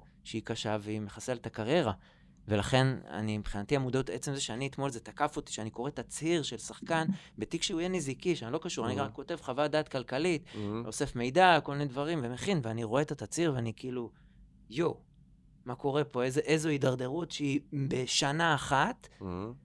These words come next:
Speaker 1: משחקן שהיה, נאמר, טאלנט, לא ברמות הכי גבוהות,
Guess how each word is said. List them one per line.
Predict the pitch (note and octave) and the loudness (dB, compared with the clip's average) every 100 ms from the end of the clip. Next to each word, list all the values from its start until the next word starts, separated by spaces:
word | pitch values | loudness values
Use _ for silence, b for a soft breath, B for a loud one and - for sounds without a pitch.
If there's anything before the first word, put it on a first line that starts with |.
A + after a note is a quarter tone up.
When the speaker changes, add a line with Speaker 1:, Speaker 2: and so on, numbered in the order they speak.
| - - - | -20 -12 2
Speaker 1:
משחקן | D3+ E3+ D3 - - E3 D3 | 4 4 0 2 6 8 6
שהיה, | - A#2 B2 D3 D3 C#3 A#2+ A#2 A2 F2 - - - - - | 4 4 6 8 8 8 6 2 -2 -8 -14 -20 -20 -20 -10
נאמר, | C3+ C3+ C3 D3 C#3+ B2+ | -4 0 2 4 4 4
טאלנט, | D3+ F3 G#3 A#3+ C4 - - | 6 6 6 2 -2 -12 4
לא | C#3 | 6
ברמות | C#3 A#2+ C3+ C3 | 8 6 2 -8
הכי | - C#3+ | -12 -14
גבוהות, | E3+ - D4+ F4+ | -8 -2 -2 -2